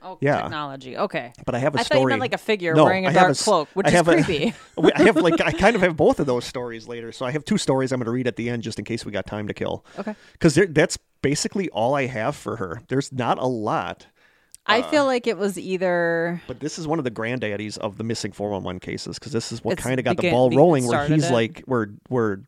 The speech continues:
Speaker 2: Dave Paulides is like, "They're keeping something back
Speaker 1: Something
Speaker 2: from
Speaker 1: not
Speaker 2: us."
Speaker 1: right about it. That's,
Speaker 2: So
Speaker 1: that's weird that they won't release
Speaker 2: No.
Speaker 1: the case file.
Speaker 2: But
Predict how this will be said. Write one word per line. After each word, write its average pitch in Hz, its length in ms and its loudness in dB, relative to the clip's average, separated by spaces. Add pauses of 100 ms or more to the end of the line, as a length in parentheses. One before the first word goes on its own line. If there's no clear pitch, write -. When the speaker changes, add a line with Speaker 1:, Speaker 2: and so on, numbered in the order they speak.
(120)
Speaker 2:
Dave 117 200 -2
Paulides 139 400 -2
is 117 100 -8
like, 107 160 -4
"They're 117 120 -6
keeping 131 340 -4
something 107 460 -6
back 113 260 -6
Speaker 1:
Something 165 240 -4
Speaker 2:
from 147 80 -4
Speaker 1:
not 143 220 -6
Speaker 2:
us." 143 40 -6
Speaker 1:
right 139 160 -8
about - 240 -10
it. - 160 -12
That's, 269 380 2
Speaker 2:
So 120 240 2
Speaker 1:
that's 247 340 2
weird 131 480 -12
that 160 240 -6
they 185 80 0
won't 180 260 -2
release 160 400 -4
Speaker 2:
No. 110 240 -2
Speaker 1:
the 156 120 -4
case 170 340 -6
file. - 500 -12
Speaker 2:
But 127 220 0